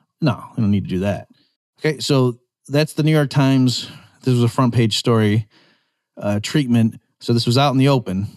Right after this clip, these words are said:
You know, this isn't some secret that nobody knew about. And nobody impeached him for doing that. To me, that sounds a lot worse than what Trump is accused of doing, but your mileage may vary. What about George W. Bush?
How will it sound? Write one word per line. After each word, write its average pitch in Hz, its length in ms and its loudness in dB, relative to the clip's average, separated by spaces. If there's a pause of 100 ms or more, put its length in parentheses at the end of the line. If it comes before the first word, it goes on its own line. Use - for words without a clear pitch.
You 101 100 -4
know, 101 60 0
this 101 120 -2
isn't 104 200 -2
some 104 140 2
secret 113 320 -2
that 95 120 -2
nobody 98 220 4
knew 107 200 4
about. 90 320 -6 (640)
And 107 600 0 (480)
nobody 107 480 0 (240)
impeached 110 380 -2
him 113 100 2
for 101 120 -2
doing 110 260 2
that. 101 320 0 (460)
To 113 120 0
me, 110 180 2
that 110 180 2
sounds 107 340 0
a 104 60 -2
lot 104 240 0
worse 101 320 -2
than 95 320 -2 (360)
what 101 160 -6
Trump 156 260 0
is 107 60 0
accused 98 300 -2
of 95 60 -6
doing, 107 240 2
but 107 160 -2 (500)
your 110 160 -4
mileage 110 380 2
may 104 140 4
vary. 95 420 -2 (560)
What 143 180 0
about 117 420 0 (320)
George 110 440 0
W. 151 400 2
Bush? - 480 -8